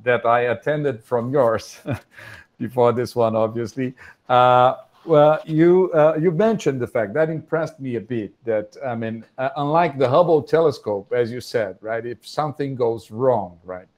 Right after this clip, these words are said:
I mean, there's ob-, obviously the possibility of sending a mission to correct it. Obviously, without the space shuttle, <laughs> it's, it was going to be a little more difficult, right, these days.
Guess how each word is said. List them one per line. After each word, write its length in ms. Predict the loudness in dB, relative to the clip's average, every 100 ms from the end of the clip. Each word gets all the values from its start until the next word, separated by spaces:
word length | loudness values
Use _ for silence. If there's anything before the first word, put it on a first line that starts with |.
| _ _ _ _ -10
I 40 |
mean, 180 | -8 0
there's 280 | 0 0 -2
ob-, 480 | 0 2 2 0
obviously 540 | 0 0 0 -4 -6 -10
the 120 | -10
possibility 800 | -4 -4 -4 -6 -4 -4 -8 -8
of 160 | -8 -10
sending 640 | -6 -6 -4 -6 -8 -12 _ _ _ -14
a 60 | -8
mission 520 | -8 -8 -10 -12 -14 _ _ _ _ -12
to 160 | -12
correct 460 | -8 -2 0 -2 -6
it. 120 | -12 0
Obviously, 840 | 0 2 -4 -6 -6 -8 -8 -10
without 400 | -6 0 2 0
the 60 | -6
space 400 | -4 -4 -4 -6
shuttle, 520 | -6 -4 -2 -4 -6 _ _ _ _ -14
<laughs> 0 |
it's, 440 | -8 -8 -8 -14 -12
it 180 | -10 -6
was 140 | -4
going 180 | 0 -2
to 100 | -2
be 200 | -6 -4
a 60 | -2
little 420 | 0 0 -2 -6
more 280 | -6 -4 -4
difficult, 680 | -4 -6 -6 -8 -8 -8 -8
right, 300 | -6 -6 -4
these 260 | -4 -4
days. 440 | 0 2 2 -2